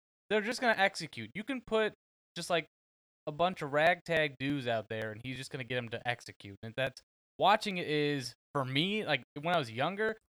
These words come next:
absolutely hated it. Not my kind of football. Not a lot of touchdowns. But just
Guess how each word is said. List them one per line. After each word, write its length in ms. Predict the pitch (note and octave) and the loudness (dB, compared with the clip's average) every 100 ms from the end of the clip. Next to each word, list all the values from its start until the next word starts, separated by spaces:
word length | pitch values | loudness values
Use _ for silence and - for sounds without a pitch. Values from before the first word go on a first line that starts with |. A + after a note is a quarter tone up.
| _ | _
absolutely 460 | F3 F#3 F3+ - D3+ | 0 2 2 -2 -4
hated 380 | B2 C3 G#2+ F#2+ | -2 -4 -4 -8
it. 140 | A#2 - | -6 0
Not 160 | D#3+ | 2
my 140 | E3 D#3+ | 2 2
kind 160 | D3 | 0
of 80 | B2+ | -2
football. 300 | A#2 G#2 G#2 | -6 -6 -4
Not 180 | B2 E3 | -2 0
a 20 | |
lot 160 | E3 D#3 | 0 -2
of 80 | |
touchdowns. 560 | C3+ C3 - - G2+ F#2+ _ _ _ _ - | -4 -8 -4 -4 -4 -6 _ _ _ _ -8
But 140 | D#3 _ | -8 _
just 200 | F3 F3 | -10 -10